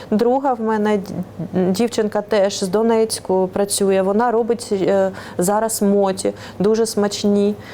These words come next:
Люди: «Як ти відкриваєш другу кав'ярню? Е, війна». Війна десять років.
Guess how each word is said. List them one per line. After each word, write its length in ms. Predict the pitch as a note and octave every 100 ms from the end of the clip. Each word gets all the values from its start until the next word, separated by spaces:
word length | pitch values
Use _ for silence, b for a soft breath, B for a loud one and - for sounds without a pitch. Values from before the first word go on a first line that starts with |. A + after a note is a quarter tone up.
| -
Люди: 240 | B3+ A3+ A#3+
«Як 460 | G#3 C#4 D4 B3+
ти 300 | - C#4+ C#4+
відкриваєш 560 | B3 B3 B3+ B3 C4+ A#3+
другу 280 | B3+ C4+ C4
кав'ярню? 600 | B3+ B3 C4+ D4 B3+ A#3 B B B B -
Е, 220 | G3+ G#3 G3+ F#3 -
війна». 840 | - G3 B3 D4+ D4 C#4+ D4+ C4 B3 B B - - - - - - E3
Війна 360 | E3+ E3 G3+
десять 460 | F#3+ G#3+ B3 G3+ F#3
років. 380 | G#3 G#3+ F#3